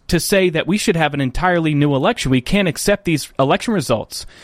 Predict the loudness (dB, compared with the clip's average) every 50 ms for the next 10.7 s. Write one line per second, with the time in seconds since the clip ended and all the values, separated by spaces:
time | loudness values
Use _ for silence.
0 | -20 -20 -20 -20 -16 -6 -2 -2 0 2 2 0 2 0 -2 -4 0 0 2 2
1 | 2 2 2 2 2 2 0 0 0 0 0 2 2 0 0 0 0 0 0 2
2 | 2 4 4 4 4 2 -2 -6 -12 -14 -6 -4 -2 0 0 0 -2 -4 -6 -6
3 | -4 -2 -2 0 0 -2 -4 -8 _ _ -20 _ _ _ _ -4 0 0 2 2
4 | 2 2 0 0 -2 -4 -6 -8 _ _ _ _ _ _ _ -2 0 0 2 0
5 | 0 0 -2 0 0 2 0 2 0 0 -2 -4 -8 -6 -2 -2 -2 0 2 2
6 | 2 2 2 0 0 0 0 2 0 2 2 2 2 2 2 4 4 4 2 0
7 | -2 -14 -20 -20 -20 -12 -2 0 0 2 2 2 0 2 0 0 0 0 0 -2
8 | -4 -6 -10 -6 -4 -4 -2 -2 -2 -2 -4 0 2 2 2 2 0 0 0 -2
9 | 0 0 0 -2 0 2 0 0 2 2 0 2 4 4 4 4 2 0 0 -2
10 | 0 0 -2 -6 -8 _ _ _ _ _ -6 -4 -4 -4